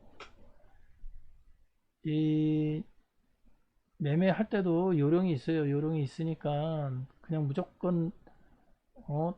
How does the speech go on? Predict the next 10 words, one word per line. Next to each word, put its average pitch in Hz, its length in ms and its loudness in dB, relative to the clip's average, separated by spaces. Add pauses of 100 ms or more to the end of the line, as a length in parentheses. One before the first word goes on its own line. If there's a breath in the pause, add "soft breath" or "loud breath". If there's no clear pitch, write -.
(200)
따라하지 208 480 4
마시고 165 680 0
자기 156 280 0
나름대로 156 580 -2
공부를 147 420 -2
하면서 170 680 -2
기준을 170 380 0
꼭 202 280 -8
세우셔야 196 420 0
돼요. 135 360 -4